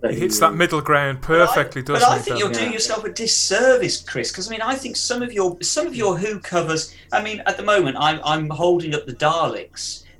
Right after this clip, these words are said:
Speaker 3: uh, w-
Speaker 1: Yeah.
Speaker 3: which is one of your first covers. I mean, that is really, really graphic. That is, that's,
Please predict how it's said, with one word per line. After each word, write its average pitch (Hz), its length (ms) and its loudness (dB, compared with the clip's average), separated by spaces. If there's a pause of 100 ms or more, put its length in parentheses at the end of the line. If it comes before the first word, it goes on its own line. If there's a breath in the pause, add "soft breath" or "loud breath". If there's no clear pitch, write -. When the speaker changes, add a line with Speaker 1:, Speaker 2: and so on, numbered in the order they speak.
(120)
Speaker 3:
uh, 147 320 4 (100)
w- 156 120 -8
Speaker 1:
Yeah. 127 200 2
Speaker 3:
which 104 100 0
is 151 140 -10
one 156 80 -10
of 139 60 -8
your 143 140 -4
first 165 240 -2
covers. 151 200 -4 (220 loud breath)
I 208 80 -6
mean, 214 140 -10
that 262 220 0
is 120 240 -6 (280)
really, 180 460 2
really 147 600 0 (520)
graphic. 127 760 -4
That 180 200 0
is, 156 220 -6
that's, 165 340 -4